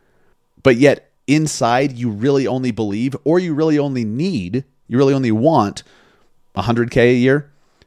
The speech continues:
you're never gonna hit a million a year. You, there's so many things that have to happen inside your head in order to reach a million dollars a year.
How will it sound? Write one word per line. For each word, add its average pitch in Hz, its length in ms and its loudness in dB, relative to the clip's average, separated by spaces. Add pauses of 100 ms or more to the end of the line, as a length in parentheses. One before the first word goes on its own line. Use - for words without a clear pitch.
(140)
you're 127 100 0
never 156 220 2
gonna 143 160 2
hit 151 220 2
a 113 60 2
million 92 300 2
a 87 40 -4
year. 78 260 -8 (1120)
You, 127 240 4
there's 143 220 0
so 170 160 4
many 180 140 -2
things 151 300 -2
that 120 100 -2
have 123 180 -2
to 127 80 -6
happen 123 320 0
inside 117 500 -2
your 104 120 -2
head 117 280 0
in 131 160 -6
order 117 200 0
to 107 260 -6
reach 104 320 -4
a 110 60 2
million 101 240 0
dollars 90 280 0
a 87 40 -4
year. 85 200 -8